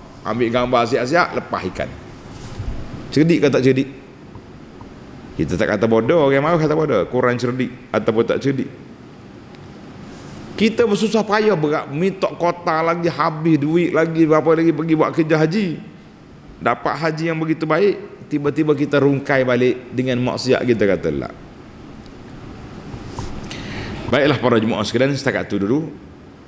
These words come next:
Secara ringkasnya, lima waqafat,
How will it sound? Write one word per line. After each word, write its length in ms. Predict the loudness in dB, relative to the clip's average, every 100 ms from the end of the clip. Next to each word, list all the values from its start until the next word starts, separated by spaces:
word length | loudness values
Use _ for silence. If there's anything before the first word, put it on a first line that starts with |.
| -20 -12
Secara 400 | -8 -2 0 0
ringkasnya, 640 | 0 -2 -4 -2 -2 -2
lima 480 | 2 4 4 2 2
waqafat, 720 | 2 2 -2 0 0 -2 -8